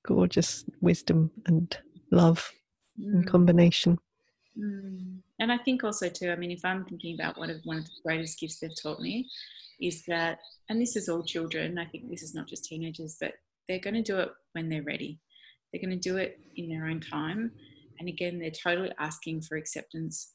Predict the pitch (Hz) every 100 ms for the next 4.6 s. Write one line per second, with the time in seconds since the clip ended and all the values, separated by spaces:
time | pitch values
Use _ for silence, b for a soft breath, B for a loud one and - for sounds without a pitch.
0 | - 165 160 156 165 165 175 160 151 156
1 | 160 - 151 151 165 160 - 190 - 147
2 | 147 151 151 156 160 - 151 147 151 151
3 | 156 156 147 151 151 - 151 147 147 143
4 | 143 147 143 160 - -